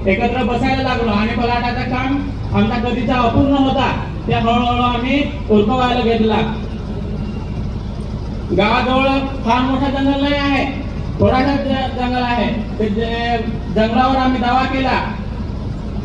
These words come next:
आणि तिथं आता बारीक बारीक, अ, रोपा नेऊन लावू, जंगल वाढवू.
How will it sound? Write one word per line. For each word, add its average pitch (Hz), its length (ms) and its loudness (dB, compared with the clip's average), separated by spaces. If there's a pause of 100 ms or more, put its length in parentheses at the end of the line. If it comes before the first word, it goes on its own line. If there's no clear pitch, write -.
(440)
आणि 247 320 0
तिथं 240 200 -2
आता 262 520 0 (440)
बारीक 226 360 0
बारीक, 254 400 -2
अ, 233 960 0
रोपा 247 240 2
नेऊन 254 220 0
लावू, 247 460 2
जंगल 226 300 2
वाढवू. 247 380 2